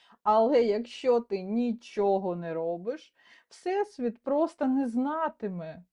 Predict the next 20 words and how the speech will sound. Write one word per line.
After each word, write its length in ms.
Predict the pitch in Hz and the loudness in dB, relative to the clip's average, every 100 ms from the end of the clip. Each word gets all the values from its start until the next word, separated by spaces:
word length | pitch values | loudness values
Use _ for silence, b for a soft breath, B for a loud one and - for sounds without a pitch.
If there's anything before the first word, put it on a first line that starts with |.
| _ _ | _ _
куди, 800 | - 320 277 208 240 277 254 175 | -2 2 2 2 0 0 -2 -2
куди 400 | - 262 240 302 | -6 -4 -2 -4
тобі 400 | - 202 190 208 | -2 -4 0 0
лити 420 | 214 226 - 196 | 2 -2 -2 -4
воду, 640 | 190 233 226 180 160 165 b b b | -2 0 0 0 -4 -10 b b b
бо 360 | 202 240 226 208 | 2 6 8 6
нічого 560 | 233 247 311 277 226 | 4 2 4 4 4
не 160 | 208 208 | 0 0
відбувається. 1000 | 214 208 220 247 247 208 165 170 - 175 | 0 0 -4 -2 -2 -2 -4 -6 -10 -8
Ну, 280 | 214 190 165 | -6 -6 -4
просто 480 | 226 247 - 220 | 2 2 0 -8
так 420 | 208 254 262 226 196 | -6 -4 -4 -4 -6
гроші 460 | 208 247 247 208 | -2 -2 -2 -8
падати 600 | 185 190 208 196 190 175 | -4 0 0 0 -8 -12
на 180 | 180 185 | -12 -14
тебе 420 | 202 208 185 185 | -6 -6 -6 -8
не 140 | 180 185 | -10 -10
будуть. 720 | 180 247 254 175 165 - _ | -6 -4 -2 -4 -6 -10 _
Треба, 720 | 180 185 196 190 202 196 180 - _ _ _ | -8 -4 -4 0 2 2 0 -4 _ _ _
ну, 220 | 220 208 | -4 -4